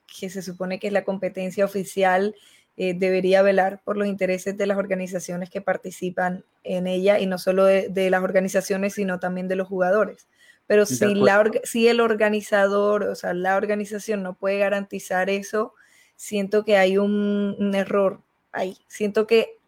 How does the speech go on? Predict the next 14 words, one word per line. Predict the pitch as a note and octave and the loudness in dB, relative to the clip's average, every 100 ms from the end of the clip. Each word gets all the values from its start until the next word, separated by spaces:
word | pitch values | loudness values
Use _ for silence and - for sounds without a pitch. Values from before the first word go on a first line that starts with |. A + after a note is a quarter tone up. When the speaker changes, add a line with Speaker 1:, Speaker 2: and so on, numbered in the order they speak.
| _ | _
Speaker 1:
hay | G#3 G#3+ | 2 4
algo | A3 A3+ A3+ A#3 | 6 6 4 4
que | G#3+ | 0
está | G3 G3 | -4 -4
faltando | F#3 G3 G3 G#3+ A3 A3+ G3+ | 0 0 2 0 2 0 2
o | |
hay, | F#3+ F#3+ G3 | 0 0 -2
hay, | G3+ F#3 | -2 0
hay | G3+ G#3+ | 0 0
un | G#3 | -2
punto | - A3+ A3 A3 | -2 -2 -2 -2
que | G3 | -2
puede | G3 G3 | -2 0
mejorar. | G3+ F#3+ F#3 F#3 - | -2 -2 -2 -4 -10